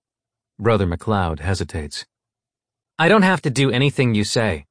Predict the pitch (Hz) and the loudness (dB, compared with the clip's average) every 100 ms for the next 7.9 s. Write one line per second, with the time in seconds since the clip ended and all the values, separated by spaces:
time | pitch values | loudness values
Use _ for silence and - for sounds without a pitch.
0 | _ _ _ _ _ _ _ _ _ - | _ _ _ _ _ _ _ _ _ -2
1 | 170 120 82 _ _ _ _ _ _ - | 2 2 0 _ _ _ _ _ _ -4
2 | 123 92 - - 110 90 - 87 92 82 | 0 0 -2 -2 -2 -2 -4 -2 -2 -2
3 | 82 - - _ _ _ _ _ _ _ | -6 -8 -12 _ _ _ _ _ _ _
4 | _ _ 113 139 139 - 175 190 160 151 | _ _ 2 4 4 2 4 4 6 4
5 | 151 - 143 151 147 147 - 127 120 123 | 2 -2 2 4 6 4 0 0 2 2
6 | 127 120 127 127 117 104 - 135 131 117 | 2 4 2 2 2 0 0 2 2 2
7 | 113 101 101 101 104 117 101 76 | 2 2 2 2 2 2 0 -2